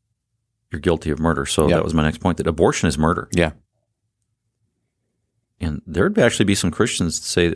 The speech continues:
Speaker 1: "Derek, we shouldn't be talking that way."
Speaker 2: Hmm. Yeah, right. That it's, uh, abrasive, it's unkind, it
Speaker 1: It's
Speaker 2: it
Speaker 1: extreme.
Speaker 2: it's extreme. Yeah, it sounds extreme.
Speaker 1: We need to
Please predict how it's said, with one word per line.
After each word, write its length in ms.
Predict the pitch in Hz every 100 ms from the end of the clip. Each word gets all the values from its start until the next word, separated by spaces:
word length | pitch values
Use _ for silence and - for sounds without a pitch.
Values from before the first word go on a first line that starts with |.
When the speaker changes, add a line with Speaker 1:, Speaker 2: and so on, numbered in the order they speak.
| -
Speaker 1:
"Derek, 280 | 87 85 87
we 80 | 90
shouldn't 240 | - 76
be 60 | -
talking 320 | 85 87 -
that 120 | -
way." 140 | 69 76 _ -
Speaker 2:
Hmm. 200 | 90 78 76
Yeah, 240 | 98 90
right. 280 | 85 87 80 _ _ - - - _ -
That 140 | 90
it's, 280 | 85 - - - _ _
uh, 220 | 92 92 87
abrasive, 600 | 90 98 92 - 92 85
it's 140 | 76 -
unkind, 640 | 90 82 85 80 80 80 - _ _ -
it 160 | 82 - _ _ _ _
Speaker 1:
It's 100 | -
Speaker 2:
it 40 | -
Speaker 1:
extreme. 380 | - 101 90 90
Speaker 2:
it's 160 | 92
extreme. 540 | 85 - - 101 90 98 -
Yeah, 200 | - 78
it 200 | 80 _
sounds 200 | 92 82
extreme. 280 | - - 80
Speaker 1:
We 60 | 104
need 140 |
to 40 | 95